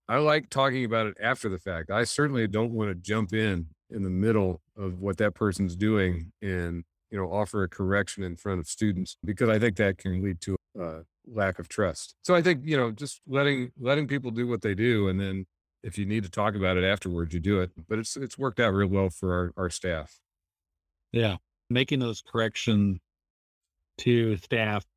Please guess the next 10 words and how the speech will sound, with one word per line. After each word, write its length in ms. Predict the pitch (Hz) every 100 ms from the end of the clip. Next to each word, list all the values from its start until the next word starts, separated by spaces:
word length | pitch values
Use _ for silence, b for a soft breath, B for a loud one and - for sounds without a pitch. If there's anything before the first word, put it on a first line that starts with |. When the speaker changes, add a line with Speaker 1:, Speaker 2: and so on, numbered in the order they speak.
| _
Speaker 2:
in 160 | 120 110
front 200 | 120 110
of 60 |
students 520 | - 123 107 98 90 - -
can 180 | 139
also 640 | 120 127 - - 104 98 92 - _ _ _
undermine, 500 | 104 107 104 101 101 - _ _ _ -
uh, 340 | 104 98 95
the 160 | 92 95
authority, 640 | 85 120 113 104 92 82